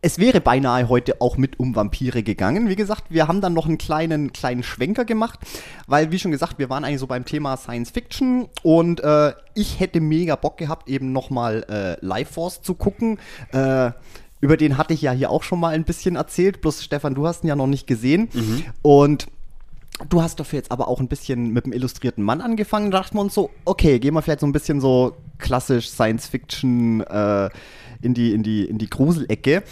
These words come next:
Speaker 2: Genau.
Speaker 1: Ähm, aber ich hab dann gesagt, gut, der Fernseher ist noch nicht da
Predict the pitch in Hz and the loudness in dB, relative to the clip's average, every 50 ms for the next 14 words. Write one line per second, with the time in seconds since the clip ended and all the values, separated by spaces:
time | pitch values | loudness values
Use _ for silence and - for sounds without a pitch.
0 | - - 135 113 101 87 85 85 131 123 127 123 123 123 123 123 123 123 120 123 | -4 -2 0 2 2 0 2 4 6 6 8 8 6 4 4 4 6 6 4 4
1 | 120 - - - - - - - 135 151 170 196 202 196 196 202 202 - - _ | 0 -4 -10 -18 -14 -6 0 4 4 6 8 8 8 8 6 4 2 -2 -8 _
2 | - - _ - - - - - _ - - _ - - - - - - - 175 | -20 -20 _ -20 -20 -20 -20 -20 _ -20 -20 _ -20 -20 -20 -20 -20 -12 -8 -8
3 | 175 - - - - - 180 - - - 175 180 185 180 160 156 170 165 - - | -8 -6 -6 -10 -8 -8 -10 -10 -6 -4 -2 0 0 0 0 -2 -4 -8 -8 -8
4 | - 170 151 127 - - - - - - 104 95 - - 117 120 151 175 170 175 | -4 -2 0 0 -2 -4 -6 -10 -8 -6 -6 -6 -4 -2 0 0 2 0 0 0
5 | 151 - - 92 - - 104 98 90 85 90 92 - - - - 170 - - 92 | -2 -4 -4 -8 -6 -4 -4 -4 -4 -4 -4 -6 -6 -6 -6 -4 -4 -2 -2 -2
6 | 110 147 190 175 | -2 -2 -4 -6